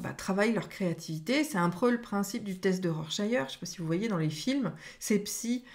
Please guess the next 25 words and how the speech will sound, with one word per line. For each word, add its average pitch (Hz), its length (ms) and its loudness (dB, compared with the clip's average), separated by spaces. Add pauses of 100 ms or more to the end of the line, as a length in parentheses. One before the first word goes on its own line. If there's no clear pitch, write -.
(220)
euh, 175 200 4
qu'on 170 220 0
voit 185 300 4
qui - 220 -4
montrent 202 480 4
des 165 260 0
images 196 360 2
qui - 100 -12
sont 165 160 -4
souvent 180 320 -2
en 190 140 0
noir 202 420 2
sur 160 220 -6
fond 160 160 -4
blanc 202 340 4 (320)
et 196 80 4
on 196 140 8
demande 196 480 4
à 165 280 2
la 160 100 0
personne 233 520 -2
qu'est-ce 185 240 2
qu'il 170 260 -2
voit, 214 440 0
euh, 160 100 0